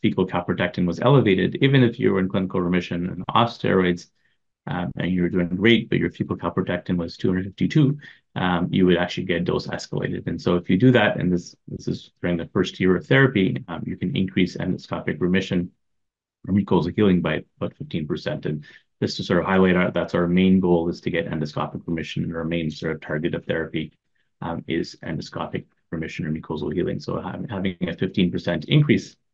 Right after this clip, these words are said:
in, um, mucosal healing is sort of quite dramatic. And this is something that we're actually practicing in clinic, uh, quite often in that first year of biologic, uh, treatment. We're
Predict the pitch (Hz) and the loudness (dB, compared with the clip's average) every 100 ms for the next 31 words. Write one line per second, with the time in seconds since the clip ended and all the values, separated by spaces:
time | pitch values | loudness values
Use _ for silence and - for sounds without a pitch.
0 | _ _ _ _ _ - - 95 175 78 | _ _ _ _ _ -10 0 4 4 2
1 | 78 78 76 73 90 90 87 87 85 87 | -2 -4 -4 -6 -6 -2 -2 0 -2 -2
2 | 85 82 73 - - 82 80 - _ _ | -2 -4 -4 -6 -6 -6 -8 -14 _ _
3 | _ 95 92 85 82 85 82 82 82 87 | _ -2 0 0 -2 0 0 0 -2 -2
4 | 82 90 80 85 85 85 80 - - - | -2 -4 -4 -4 -2 -4 -4 -6 -8 -6
5 | 80 - 90 87 80 - 180 139 - - | -6 -6 -6 -6 -6 2 4 4 0 -10
6 | _ _ _ - 87 85 90 87 80 - | _ _ _ -6 -4 -2 0 0 0 -2
7 | 101 85 80 76 - 95 - 95 85 78 | -4 -2 -4 -4 0 0 2 0 0 0
8 | 85 82 85 87 78 - - - - - | -2 -2 0 -2 -4 -8 -20 -12 -8 0
9 | - - - 90 87 - | 2 2 -2 -2 -4 -4